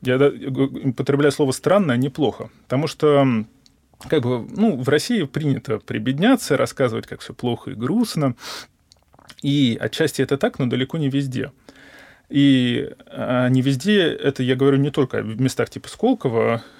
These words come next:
а, как бы есть довольно много мест, то есть в Моск-, в Москве там как бы много мест, там в М Г У, в ипи, в физтехе, в Высшей школе экономики, в медах, а,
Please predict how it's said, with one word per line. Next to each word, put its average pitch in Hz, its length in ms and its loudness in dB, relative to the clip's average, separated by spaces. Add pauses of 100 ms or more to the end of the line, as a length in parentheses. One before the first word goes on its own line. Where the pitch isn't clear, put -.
(220)
а, 120 260 -4
как 127 140 -4
бы 127 100 -2
есть 143 160 0
довольно 127 300 2
много 127 240 2
мест, 220 200 2
то 123 60 -6
есть - 100 -8
в 139 40 -6
Моск-, 120 260 -4 (220)
в 117 160 -8
Москве 185 360 0
там 139 200 -2
как 123 200 -6
бы 120 220 -4
много 127 320 0
мест, 120 220 -2
там 127 120 -6
в 120 80 -4
М 131 140 0
Г 123 100 -2
У, 202 300 4
в 127 320 -2 (340)
ипи, 175 400 -2
в 139 60 -6
физтехе, 143 720 -2
в 120 60 -4
Высшей 131 280 -2
школе 123 300 -2
экономики, 135 560 0
в 117 140 -4
медах, 127 640 0
а, 113 160 0